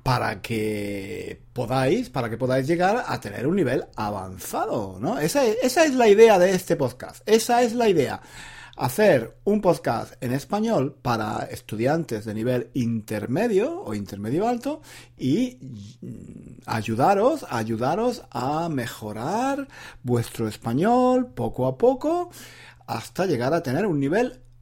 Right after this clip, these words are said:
alto, ¿vale? O por lo menos un nivel más alto del que tenéis ahora. Y esto, mm, lo hacemos con, voy a decir una palabra inglesa, pero yo creo que, que es la mejor palabra para describir, mm,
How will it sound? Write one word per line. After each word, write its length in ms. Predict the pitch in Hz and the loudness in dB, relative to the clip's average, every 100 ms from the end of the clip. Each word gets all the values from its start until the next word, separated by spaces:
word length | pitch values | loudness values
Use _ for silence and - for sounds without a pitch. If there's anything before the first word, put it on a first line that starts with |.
| - _ - - - | -20 _ -20 -10 0
alto, 500 | 147 120 98 - - - - | 0 0 -6 -10 -12 -16 -12
¿vale? 240 | 110 151 233 | 0 2 2
O 200 | 123 120 | 2 0
por 200 | - 117 | 0 0
lo 100 | 143 | 2
menos 300 | 202 262 233 | 4 4 4
un 100 | 175 | 2
nivel 440 | 165 160 202 208 - - | 2 4 4 4 -2 -8
más 400 | 131 135 131 - | 0 0 0 -4
alto 580 | - 135 131 - 165 190 | 2 4 4 2 -2 -2
del 280 | - 123 110 | -4 -2 -2
que 160 | - 101 | -2 -4
tenéis 420 | 104 113 107 - - | 0 0 -2 -6 -10
ahora. 400 | 92 87 - - - - - - - - - - - _ _ - | -10 -10 -12 -20 -20 -20 -20 -20 -20 -20 -20 -20 -20 _ _ -4
Y 560 | 175 170 170 165 160 151 | 2 6 8 10 10 10
esto, 480 | 165 - 233 254 185 | 8 10 10 10 6
mm, 400 | 175 147 135 135 | -4 0 4 6
lo 140 | 139 | 6
hacemos 480 | 131 - 185 220 262 | 6 6 6 6 4
con, 500 | - 175 208 277 240 - _ - | 6 8 10 8 4 -2 _ -20
voy 480 | - 135 143 120 147 | -16 -12 -6 4 8
a 80 | 170 | 10
decir 320 | 160 135 190 | 8 8 6
una 160 | 180 131 | 6 2
palabra 380 | 127 160 190 165 | 4 4 4 2
inglesa, 440 | 147 190 208 120 | 4 4 4 0
pero 160 | 120 113 | 0 2
yo 140 | 151 | 4
creo 220 | 208 226 | 6 6
que, 320 | 175 139 - _ - - - - | 6 2 0 _ -20 -20 -16 -6
que 140 | 120 | -2
es 100 | 127 | 0
la 80 | 156 | 0
mejor 320 | 123 123 107 | 0 -2 -4
palabra 460 | 107 123 175 131 - _ _ | -2 0 0 -2 -10 _ _
para 260 | - 107 101 | -6 -4 -2
describir, 720 | 107 - - 107 123 110 104 | -4 -6 -6 -2 0 -2 -4
mm, 240 | 113 107 | -10 -12